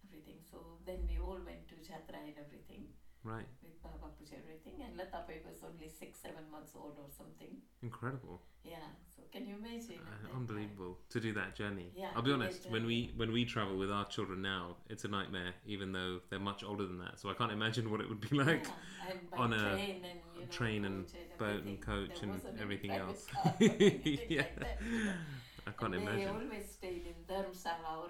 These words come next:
Speaker 1: anything. Hotel was, wasn't there that
Speaker 2: Yeah.
Speaker 1: much, you know. So, uh, remember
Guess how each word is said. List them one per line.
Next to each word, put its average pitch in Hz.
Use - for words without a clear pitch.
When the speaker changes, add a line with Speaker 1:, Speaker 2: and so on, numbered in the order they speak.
Speaker 1:
anything. 180
Hotel 175
was, 196
wasn't 190
there 120
that 147
Speaker 2:
Yeah. 95
Speaker 1:
much, -
you -
know. -
So, 170
uh, -
remember 208